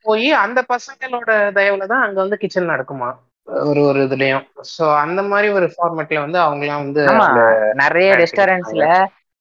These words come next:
Speaker 2: பிரான்சைஸ் ஓபன் பண்ணாமே அந்த மெயின் பிரான்ச்ல ஒர்க் பண்ணணும்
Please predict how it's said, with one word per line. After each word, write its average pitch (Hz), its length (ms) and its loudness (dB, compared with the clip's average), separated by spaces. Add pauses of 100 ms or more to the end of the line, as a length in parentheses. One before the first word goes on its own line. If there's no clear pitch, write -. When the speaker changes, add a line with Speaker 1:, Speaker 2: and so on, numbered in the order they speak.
(140)
Speaker 2:
பிரான்சைஸ் 185 460 0
ஓபன் 180 300 0
பண்ணாமே 165 500 0
அந்த 170 520 2
மெயின் 160 280 -6
பிரான்ச்ல 170 420 -2
ஒர்க் 151 280 -2
பண்ணணும் 143 420 -2